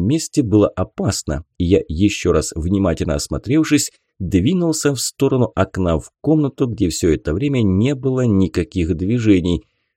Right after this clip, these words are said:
В целом, сам особняк хоть и был довольно большим, но, похоже, не слишком-то обжитым.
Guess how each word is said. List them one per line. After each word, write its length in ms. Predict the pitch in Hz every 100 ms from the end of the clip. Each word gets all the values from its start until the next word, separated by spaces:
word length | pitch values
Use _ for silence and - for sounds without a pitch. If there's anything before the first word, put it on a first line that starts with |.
| _
В 60 |
целом, 400 | - - 208 180 -
сам 260 | - 185 170
особняк 520 | 139 135 147 143 -
хоть 200 | 131 123
и 60 |
был 240 | 120 180 202
довольно 400 | 120 131 127 113
большим, 600 | 117 120 107 - 120 107 -
но, 180 | 120 -
похоже, 540 | - 120 165 147 139
не 160 | 113 107
слишком-то 800 | - 117 107 - 104 101 - -
обжитым. 800 | - 98 110 147 160 - 73